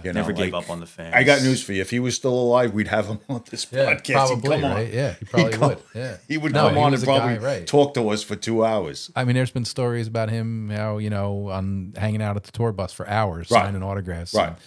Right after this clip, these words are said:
Speaker 3: and
Speaker 2: Yeah.
Speaker 3: stuff for fans. He was that type of
Speaker 1: Yeah.
Speaker 3: guy, you know.
Speaker 2: Yeah.
Speaker 3: He wouldn't, wouldn't leave you, you know, if someone wanted to
Speaker 1: Yeah.
Speaker 3: meet him or, or whatever, get a picture, an autograph, he, he
Speaker 2: He
Speaker 3: would
Speaker 2: would
Speaker 3: do
Speaker 2: do
Speaker 3: it.
Speaker 2: it, yeah.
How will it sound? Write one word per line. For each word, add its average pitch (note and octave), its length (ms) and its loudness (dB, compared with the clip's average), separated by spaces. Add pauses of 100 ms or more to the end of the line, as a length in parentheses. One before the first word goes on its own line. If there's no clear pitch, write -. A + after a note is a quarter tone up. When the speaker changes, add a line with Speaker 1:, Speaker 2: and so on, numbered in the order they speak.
(160)
Speaker 3:
and F2+ 80 -4
Speaker 2:
Yeah. E2+ 40 -2
Speaker 3:
stuff E2 240 -4
for F2+ 140 -6
fans. E2 340 -8
He G#2 100 -2
was G2+ 200 -2
that G2 280 -6
type G#2 200 -4
of G#2 80 0
Speaker 1:
Yeah. F#2 60 4
Speaker 3:
guy, G2 220 0
you D#2+ 80 -12
know. D#2 120 -16
Speaker 2:
Yeah. F2+ 160 -6
Speaker 3:
He G#2+ 40 -4
wouldn't, G2+ 280 -6 (240)
wouldn't A2 320 0
leave G#2+ 320 0
you, G2 100 0
you F#2+ 140 -2
know, F#2+ 300 -4
if - 120 -12
someone G#2+ 240 -2
wanted G#2+ 240 0
to F#2+ 60 -2
Speaker 1:
Yeah. F#2 120 2
Speaker 3:
meet A#2 120 0
him A2+ 160 -2
or, F2+ 240 -6
or F#2 80 -8
whatever, G#2 440 -4 (200)
get F#2 100 -2
a E2+ 40 -6
picture, G#2 400 0
an E2+ 60 -8
autograph, G#2+ 500 -4
he, G2+ 160 -8
he F2+ 100 -12
Speaker 2:
He F#2+ 80 -4
Speaker 3:
would G2 100 -2
Speaker 2:
would F2+ 80 -8
Speaker 3:
do G2+ 80 -2
Speaker 2:
do B2 80 0
Speaker 3:
it. F2+ 120 -6
Speaker 2:
it, - 100 -16
yeah. F2 140 -16